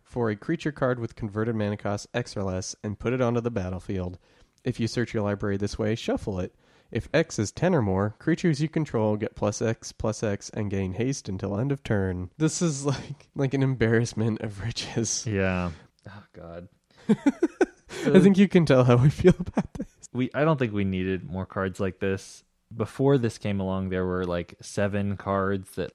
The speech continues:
Speaker 2: basically accomplished the same thing.
Speaker 1: Oh, yeah, for
Speaker 2: Uh,
Speaker 1: sure.
Speaker 2: yeah, the two closest analogs are Green Sun Zenith and Court of Calling. Green Sun Zenith is a little bit different. It's a sorcery, and it only searches out green creatures, but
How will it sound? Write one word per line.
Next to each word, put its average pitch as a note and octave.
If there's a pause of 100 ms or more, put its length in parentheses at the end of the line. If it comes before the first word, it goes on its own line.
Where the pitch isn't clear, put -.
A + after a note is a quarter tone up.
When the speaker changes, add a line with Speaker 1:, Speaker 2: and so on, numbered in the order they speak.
(140)
Speaker 2:
basically G#2
accomplished G#2
the G2+
same G#2
thing. G2+
Speaker 1:
Oh, G#2+
yeah, F#2 (300)
for A2+
Speaker 2:
Uh, G#2+
Speaker 1:
sure. F#2+
Speaker 2:
yeah, G2
the G2+
two D3+
closest B2
analogs F2+
are F2
Green G2+
Sun G2+
Zenith G2 (260)
and F2
Court G2
of F#2+
Calling. G2+
Green A2+
Sun G#2+
Zenith G2+
is G2
a F#2+
little G#2+
bit G#2+
different. G#2+
It's - (140)
a G2
sorcery, G#2
and F#2
it F2+
only F#2
searches F#2
out D#2+
green G#2
creatures, A2
but F#2+